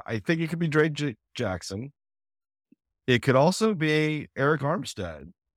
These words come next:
If for, they're able to get Hargraves in the middle and move Armstead out more to his traditional role of defensive end and find somebody else who can play in his spot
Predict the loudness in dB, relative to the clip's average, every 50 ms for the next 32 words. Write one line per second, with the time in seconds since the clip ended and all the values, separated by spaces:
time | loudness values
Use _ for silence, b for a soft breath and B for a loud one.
0 | _ -2 0 0 0 0 -2 _ -2 -2 -2 -2 -4 -4 0 0 2 4 4 4
1 | 4 2 2 0 0 0 2 2 2 2 2 0 -6 -8 -6 -4 -2 0 0 2
2 | 2 2 2 0 -4 -4 -4 -2 0 0 0 0 0 -2 -4 -6 _ _ _ _
3 | _ _ _ _ _ _ _ _ _ _ _ -4 -2 0 0 0 0 0 0 0
4 | 2 2 2 2 2 2 2 2 0 0 -2 -2 0 2 4 4 4 4 2 2
5 | 2 2 4 4 2 2 0 0 0 2 2 2 2 0 -2 -4 -2 -2 0 0
6 | 0 0 -2 0 0 2 2 4 4 2 2 0 -2 -4 -6 _ _ _ _ -8
7 | -6 -6 -6 -6 -8 -10 -12 -14 _ -10 -6 0 2 2 2 2 0 -2 0 0
8 | 0 0 -2 -4 -6 -10 -14 _ _ _ _ _ _ _ _ _ _ _ _ _
9 | _ -4 0 0 0 2 4 6 6 6 6 6 6 4 6 6 8 8 8 8
10 | 8 8 6 4 -2 -4 -2 0 0 0 2 4 6 8 8 8 6 4 2 0
11 | 0 2 4 4 4 4 2 0 2 4 6 6 8 6 4 2 -2